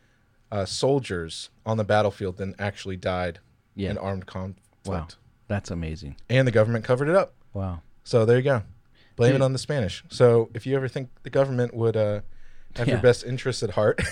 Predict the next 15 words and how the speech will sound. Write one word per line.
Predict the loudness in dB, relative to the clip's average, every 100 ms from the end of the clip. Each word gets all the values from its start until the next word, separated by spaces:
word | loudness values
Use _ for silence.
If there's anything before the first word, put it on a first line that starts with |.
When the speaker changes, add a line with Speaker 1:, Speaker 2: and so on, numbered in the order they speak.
| 4
Speaker 1:
<laughs> | 4 6
and, | 4 8
uh, | 8 10 8 4 -6 -20 -12
not | 2 2 4
try | 4
to | 2
cover | 4 0 2
up | 0
something | 0 -4 -2
that's | -4 -6
killing | -8 -4 0 0 -2 -6 _ _
millions | -6 0 2 2 0 -2
of | -6
people | -6 -4 -2
worldwide, | 0 0 2 2 2 -4